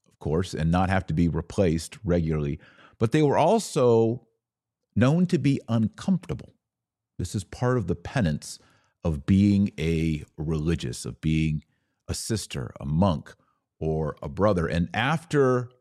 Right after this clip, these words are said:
the nineteen sixties, a lot of religious congregations said, "You know what? Let's just go, let's simplify our habit, not we-, wear the veil, make it smaller, and then let's go to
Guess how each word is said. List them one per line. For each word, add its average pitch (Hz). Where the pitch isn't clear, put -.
the 95
nineteen 107
sixties, 101
a 92
lot 113
of 196
religious 117
congregations 87
said, 95
"You 104
know 120
what? 117
Let's 107
just 92
go, 95
let's 98
simplify 127
our 113
habit, 113
not 82
we-, 82
wear 80
the 73
veil, 95
make 76
it 71
smaller, 95
and 85
then 92
let's 92
go 101
to 90